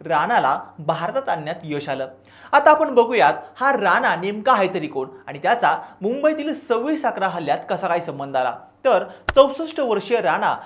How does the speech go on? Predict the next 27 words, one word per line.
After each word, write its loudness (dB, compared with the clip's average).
हा 2
पाकिस्तानी -2
वंशाचा -6
कॅनेडियन -2
नागरिक -6
आहे -2
आणि -6
तो 0
पाकिस्तानी -4
सैन्यात -2
माजी -2
वैद्यकीय -4
अधिकारी -2
आहे. -10
मूळचा 0
पाकिस्तानच्या -2
साहिवाल -2
जिल्ह्यातील -4
चिसावतनी -2
येथील -6
रहिवासी -6
असलेला 0
तो 4
एकोणीसशे 0
नव्वदच्या 0
दशकाच्या -6
उत्तरार्धात -2